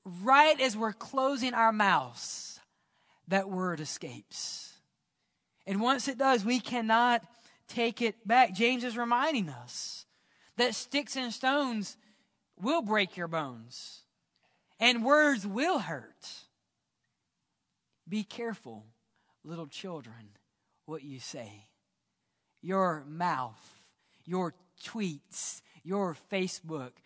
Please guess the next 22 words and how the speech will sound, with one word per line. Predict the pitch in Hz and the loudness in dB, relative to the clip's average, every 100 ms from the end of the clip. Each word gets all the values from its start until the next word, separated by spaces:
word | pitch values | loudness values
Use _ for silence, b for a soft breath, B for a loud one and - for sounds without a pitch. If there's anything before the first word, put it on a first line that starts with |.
| b - | b -12
your | 180 | -8
social | 208 214 175 - 160 | -6 -4 -4 -6 -10
media | 175 165 139 | -8 -6 -6
has | 151 | -8
a | 147 | -8
vital | 131 135 185 196 143 117 107 _ _ _ | -12 0 4 4 2 -8 -16 _ _ _
role | 151 165 147 117 110 b b | -8 -6 -4 -6 -12 b b
in | 165 151 | -12 -10
your | 151 147 | -8 -10
spiritual | - 160 147 131 | -10 -12 -12 -14
development. | 120 127 117 110 104 _ - _ _ _ _ _ _ _ _ _ _ - - | -16 -16 -16 -18 -20 _ -20 _ _ _ _ _ _ _ _ _ _ -20 -20
This | 143 190 196 | -2 -2 0
is | 214 151 120 - | -2 -4 -6 -12
a | 156 147 135 127 b b b b _ | -10 -8 -8 -12 b b b b _
good | 160 156 | -14 -12
word. | 156 143 127 123 _ _ b b b b b b | -12 -12 -12 -16 _ _ b b b b b b
As | 185 | -2
I | 190 | 2
was | 190 - | 2 0
praying | - 240 226 214 | -6 -2 0 0
over | 185 165 156 | -2 -4 -6
this, | 151 147 - - | -6 -6 -8 -12